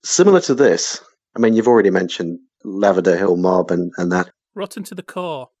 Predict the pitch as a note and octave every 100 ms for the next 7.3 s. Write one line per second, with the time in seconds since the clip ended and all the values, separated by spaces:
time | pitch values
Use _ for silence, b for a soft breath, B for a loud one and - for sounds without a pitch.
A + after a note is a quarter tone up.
0 | - D3 - D3+ D3+ D3+ - B2+ D#3 D3
1 | D#3 - F#3 - C#3 E3+ D3 C3 A#2+ _
2 | _ _ _ B2+ C#3+ E3+ - F#3 D#3 D#3
3 | C3+ D#3+ D#3+ D#3 C#3+ C#3 - C#3+ C3 B2
4 | C3 C#3+ - C#3+ C3 B2+ A#2+ - C3+ F#3
5 | F3 F3+ D#3 D#3 - - - C#3 - D3+
6 | C#3 B2+ - - _ - D3 C#3+ C3 B2+
7 | B2+ - C3